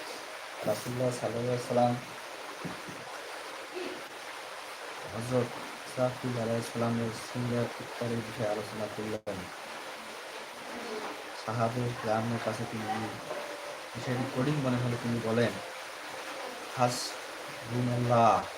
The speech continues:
ওয়া নি'মাল ওয়াকিল আলাইহিল্লাহ ওয়াক্কালনা।" অর্থাৎ কঠিন বিপদ আশঙ্কা এই দোয়া পড়া খুব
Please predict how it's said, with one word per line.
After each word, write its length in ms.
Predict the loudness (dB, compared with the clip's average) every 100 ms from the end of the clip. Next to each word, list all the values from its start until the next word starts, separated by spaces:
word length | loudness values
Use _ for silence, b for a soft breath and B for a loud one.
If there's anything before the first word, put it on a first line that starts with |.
| 2
ওয়া 380 | 4 6 6 4 0 -2 -2 -4 -4 -2
নি'মাল 580 | 0 2 2 2 2 2 2 -2 -8 -8 -8 -8 -8 -8 -8 -4 2
ওয়াকিল 680 | 4 4 2 0 2 4 2 0 -6 -8 -10 -8 -8 -8 -6
আলাইহিল্লাহ 680 | -2 0 0 0 0 6 6
ওয়াক্কালনা।" 1800 | 6 2 -6 -8 -8 -8 -8 -8 -4 -4 -4 -6 -4 0 0 0 0 2 0 -2 -8 -8 -8 -8 -8 -8 -8 -8 -8 -8 -8 -8 -8 -8 -8 -10 -10 -10 -10 -10 -12 -12 -10 -6
অর্থাৎ 360 | -4 0 4 4 2 -8 -8 -6 -6 -6 -8 -8 -10 -8 -2
কঠিন 500 | 0 2 2 2 0
বিপদ 180 | 0 -2 -4 _ _ _ _ -2
আশঙ্কা 440 | 0 0 4 4
এই 220 | 2 0
দোয়া 280 | -2 2 2 2
পড়া 200 | 2 2
খুব 200 | 0 -4